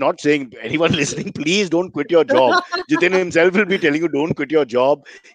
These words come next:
Speaker 1: He himself looks back and says he can't believe he quit his job. From this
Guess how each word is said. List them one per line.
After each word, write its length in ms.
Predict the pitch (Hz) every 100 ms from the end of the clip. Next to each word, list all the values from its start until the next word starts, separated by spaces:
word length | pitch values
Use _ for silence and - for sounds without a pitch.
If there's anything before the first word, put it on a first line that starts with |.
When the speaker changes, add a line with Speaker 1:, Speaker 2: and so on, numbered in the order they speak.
| 147
Speaker 1:
He 80 | 185
himself 420 | 190 170 190 190 156
looks 160 | 143 160
back 120 | 185 196
and 100 | 170
says 80 | 190
he 20 | 180
can't 160 | 185 185
believe 160 | 214 240
he 20 | 220
quit 140 | 175 151
his 100 | 110
job. 220 | 117 90 _ _ _ _ _ 151 165
From 100 | 143
this 100 | 196